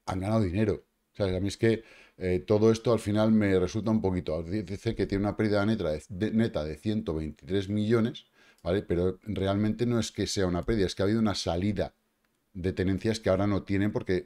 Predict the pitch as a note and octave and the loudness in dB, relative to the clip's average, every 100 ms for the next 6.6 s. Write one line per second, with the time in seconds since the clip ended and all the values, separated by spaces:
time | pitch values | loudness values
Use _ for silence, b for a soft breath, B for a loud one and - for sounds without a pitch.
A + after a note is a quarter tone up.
0 | F2 D2+ F2 G2 - F2+ A2 A2 D2 - | -6 -8 -4 -4 -4 2 2 2 -4 -10
1 | _ B B - F#2+ F#2+ B2+ C3+ C3 - | _ B B -8 -4 -2 -2 -2 -4 2
2 | C#3+ C3+ B2+ A#2+ A#2+ C3+ C3+ C3+ _ A#2 | 2 2 -2 -2 2 4 2 0 _ 2
3 | A2+ A#2 G2+ F#2+ G#2+ G#2+ C2+ - _ _ | 4 4 4 4 2 0 -6 -12 _ _
4 | D2+ F2+ A2+ F#2 F2 G2 G2 G2 G#2 A2+ | -8 -6 -6 -8 -6 0 0 2 0 0
5 | B2+ A2+ F2 F2+ F2+ A2+ C#3+ B2 G#2 A2 | -2 -2 -2 -2 -4 -2 -2 -2 -2 0
6 | B2+ B2 G#2+ G#2+ E2+ | -2 -2 -2 0 -2